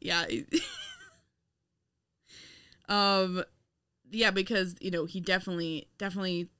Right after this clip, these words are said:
thinks that this should be illegal. But part of the problem is the cops can't do anything about it at first because it, uh, the substance,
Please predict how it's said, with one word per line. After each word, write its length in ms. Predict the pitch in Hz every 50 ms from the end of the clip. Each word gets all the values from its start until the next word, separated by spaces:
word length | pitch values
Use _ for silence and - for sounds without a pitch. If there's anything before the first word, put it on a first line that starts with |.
| _ _ -
thinks 240 | 180 160 156 - -
that 160 | 156 156 -
this 140 | - 151 -
should 220 | - - 160 165
be 220 | - 165 151 -
illegal. 540 | - 160 156 156 160 160 151 - 160 151 147
But 260 | 156 - 151 135 _
part 160 | - - 190 170
of 40 |
the 60 | 151 151
problem 420 | - - 180 185 190 180 175 165
is 220 | 156 147 135 131
the 120 | - - 156
cops 300 | - - 160 143 - -
can't 260 | - 165 147 131 -
do 160 | - 170 185
anything 280 | 185 180 175 175 165 160
about 400 | 160 160 160 151 147 139 - - -
it 320 | 160 165 147 - _ _ _ _ _ _ _ _ _ _ -
at 220 | 185 185 156 - -
first 280 | 196 180 170 180 -
because 320 | - 175 - 175 151 160 185
it, 240 | 180 170 175 -
uh, 160 | - 175 175 175
the 100 | 175 185
substance, 840 | - 170 165 175 - 185 190 202 202 - - - - - - -